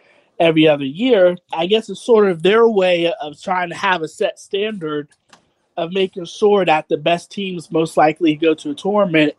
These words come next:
and succeed. Because New Mexico State was the first team to win before, you know, to get tournament bids when it comes to winning March. So the goal for some of these smaller leagues is to get, you know, their best team in.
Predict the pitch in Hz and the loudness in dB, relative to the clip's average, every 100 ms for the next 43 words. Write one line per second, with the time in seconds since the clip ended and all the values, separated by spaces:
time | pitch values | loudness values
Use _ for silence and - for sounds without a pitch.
0 | - 151 147 147 - 277 302 233 - _ | -8 -8 -8 -12 -6 2 2 2 -10 _
1 | _ _ 185 175 185 165 185 233 - 214 | _ _ -6 2 2 2 0 0 -2 -6
2 | 190 160 240 233 180 170 - 151 190 180 | -6 0 2 2 2 -6 -6 -6 -6 -6
3 | - 208 185 160 175 185 175 175 _ _ | -8 -8 -4 -4 0 -2 -2 -6 _ _
4 | _ 156 - 262 214 190 - _ _ - | _ -10 -2 2 2 0 -6 _ _ -2
5 | 208 196 175 170 160 190 175 - 247 247 | 2 4 6 4 4 2 2 4 6 6
6 | 180 147 165 165 160 175 165 160 175 160 | 4 2 2 2 0 0 0 2 0 0
7 | - 156 165 156 156 180 240 - - - | -2 2 4 4 4 4 4 2 -4 -12
8 | - _ - 190 170 160 190 254 220 165 | -16 _ -4 2 4 4 6 6 6 4
9 | - _ - - 180 170 - 196 175 170 | 0 _ -20 -6 0 0 2 0 2 0
10 | - 196 240 196 165 160 156 160 156 - | 2 4 6 6 4 2 2 -2 -2 0
11 | 147 185 190 - 165 151 147 151 156 165 | 2 4 4 2 0 2 4 4 2 0
12 | - 180 151 160 196 151 170 | -2 0 2 2 0 0 -2